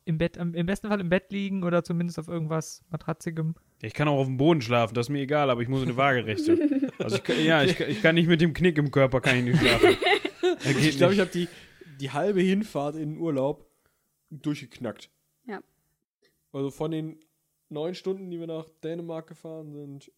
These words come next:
Speaker 4: ähm,
Speaker 2: Ich glaub, du musst ein bisschen
Speaker 4: die wir nach Dänemark gefahren sind, äh,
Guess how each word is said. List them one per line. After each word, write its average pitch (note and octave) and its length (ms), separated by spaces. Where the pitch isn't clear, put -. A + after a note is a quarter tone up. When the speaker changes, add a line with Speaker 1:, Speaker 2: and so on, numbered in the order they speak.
Speaker 4:
ähm, A#2+ 220
Speaker 2:
Ich A#2+ 140
glaub, A#2+ 160
du B2 80
musst A2+ 200
ein F#2 60
bisschen F#2+ 260
Speaker 4:
die C3+ 120
wir C#3 140
nach C3 140
Dänemark C#3 480
gefahren C3 380
sind, B2 300
äh, - 140